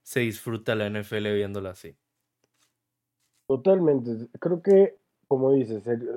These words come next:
Speaker 2: a pesar, eh, del juego de ayer, fue una, un fin de semana lleno de mucha emoción. Em, ¿cuál fue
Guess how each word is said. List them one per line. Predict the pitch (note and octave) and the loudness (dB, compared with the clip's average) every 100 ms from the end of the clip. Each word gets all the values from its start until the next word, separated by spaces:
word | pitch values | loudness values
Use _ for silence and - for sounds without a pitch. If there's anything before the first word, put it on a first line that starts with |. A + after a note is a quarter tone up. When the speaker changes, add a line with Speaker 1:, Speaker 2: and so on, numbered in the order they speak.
| - A2+ | -8 -4
Speaker 2:
a | A#2+ - | -4 -2
pesar, | B2+ B2 D3+ D#3 - _ _ _ _ _ - | -4 0 0 0 -4 _ _ _ _ _ -8
eh, | A#2 A2+ A2+ A2+ | -4 -2 -2 -2
del | A#2+ A#2+ | -2 -2
juego | - D#3+ E3 | 6 8 8
de | D3+ | 6
ayer, | B2 C3+ E3 E3 - | 4 4 2 0 2
fue | D3+ D3 - | 4 4 0
una, | C#3 D3 C#3+ C#3+ C#3+ _ _ | -2 2 4 2 0 _ _
un | D3+ D#3+ | -8 -6
fin | E3+ E3 | -2 0
de | D3+ | 0
semana | B2+ C3+ C#3+ D3+ - | 2 2 4 2 0
lleno | C3 C3 C#3+ D3+ | -4 2 4 4
de | C3 | 4
mucha | B2+ C#3 C3 | 2 0 -2
emoción. | A#2 A2 D#3 F#3 D4 _ _ _ _ _ _ _ - | -4 -2 4 4 2 _ _ _ _ _ _ _ 0
Em, | C3 C3 C3 C3 C3 B2+ B2+ B2+ B2+ _ _ _ _ _ _ _ _ _ _ _ _ | 4 6 8 8 6 4 0 -2 -4 _ _ _ _ _ _ _ _ _ _ _ _
¿cuál | F3+ G#3+ C4 A#3 | 10 12 12 8
fue | - G#3+ B3 D4 | 6 8 8 4